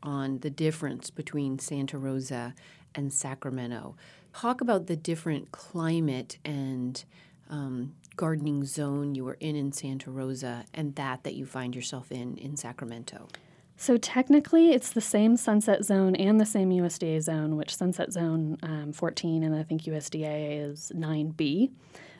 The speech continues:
Speaker 2: But the climate is much different. And so Santa Rosa, it's not coastal, but we got coastal influence still.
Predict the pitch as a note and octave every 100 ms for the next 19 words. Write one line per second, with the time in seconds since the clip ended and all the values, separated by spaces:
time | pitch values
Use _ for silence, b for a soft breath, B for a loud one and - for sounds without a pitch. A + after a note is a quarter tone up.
0 | - F#3 - F#3+ - B3 A#3+ A3 G3 F#3
1 | E3 - C#3 - C#3 - E3+ E3 E3 -
2 | A3 A#3 G3+ F#3 F#3 F3 - B B B
3 | G3 G#3 G#3+ - - F#3 - G3+ G3+ -
4 | F#3 F3+ - F3+ F3 F3+ - D#3+ E3+ E3
5 | E3 - - - F3+ F3 F#3